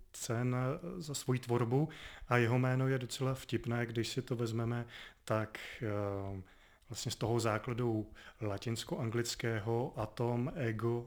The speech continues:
Jan. A jak už se říká nomen omen, tento režisér píše o vyprázdněnosti toho moderního způsobu života, o těch jednotlivcích, kteří nejsou schopní komunikovat s ostatními a žít s nimi,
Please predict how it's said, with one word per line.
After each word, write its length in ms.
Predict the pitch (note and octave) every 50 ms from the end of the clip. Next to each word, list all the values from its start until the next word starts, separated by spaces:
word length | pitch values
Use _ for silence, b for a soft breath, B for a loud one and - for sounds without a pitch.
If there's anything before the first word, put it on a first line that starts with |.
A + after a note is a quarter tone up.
| -
Jan. 520 | - A#2 A2+ G#2 G#2+ A2 A#2 A#2+ B2 B2+ B2+ B B B B B B B B B B
A 420 | A#2 A2+ A2 A2 A2 A2 A#2 B2+ - - -
jak 220 | E3+ B2+ A2+ - -
už 80 | A#2+
se 80 | - C3
říká 340 | - C3+ B2+ - C3+ B2+ B2+
nomen 300 | B2+ B2+ B2+ C3+ C#3 F#3+
omen, 460 | F3+ C3 A#2+ B2 B2+ B2+ C3 C3+ C3 B B B B B B
tento 320 | - A#2+ A2+ A#2 A2+ - B2+
režisér 420 | A#2+ A2 A2 A2+ - - B2+ B2
píše 560 | - - A#2+ A2+ G#2+ - - B2+ B2 B2 C3+ E3+
o 100 | - C3
vyprázdněnosti 1200 | G2+ A#2 A2 - - A2+ G#2+ A2 A2 G#2+ B2 A#2 A#2+ B2+ B2 - - - - B2 A#2+ B2+ B2 B2+ - -
toho 380 | - B2 A2 A#2+ B2 B2 A#2+
moderního 560 | A#2 B2 A#2+ A#2 A2+ A#2+ A#2 A#2 A#2 A#2 B2+ B2+
způsobu 540 | - - - A#2 - - B2+ A#2+ A#2+ B2
života, 540 | A#2 A2+ A#2 A#2 A#2 A#2+ A#2 - C3 B2+ B2+ B2+ B B B B B B
o 80 | - A#2
těch 280 | - C3+ A#2+ - -
jednotlivcích, 840 | B2 A2 A2+ B2 B2+ - C3+ B2+ B2 - - - C3 B2+ B2+ B2 -
kteří 320 | - - - A#2+ A2+ B2
nejsou 360 | B2 B2 A#2 A#2 A#2 - B2 A#2+
schopní 420 | - - - B2 - - B2+ B2
komunikovat 640 | A#2 - B2+ A#2 A#2+ A#2+ A#2+ A#2 - C3 B2+ B2
s 60 | - -
ostatními 760 | - - - - B2+ - - C3 B2+ C3 C3 B2+ B2+ C#3 F3+
a 100 | D3+ A#2
žít 240 | G#2+ A2+ A2 G#2+ -
s 80 | -
nimi, 340 | - A#2+ A#2+ B2 B2 B2 B2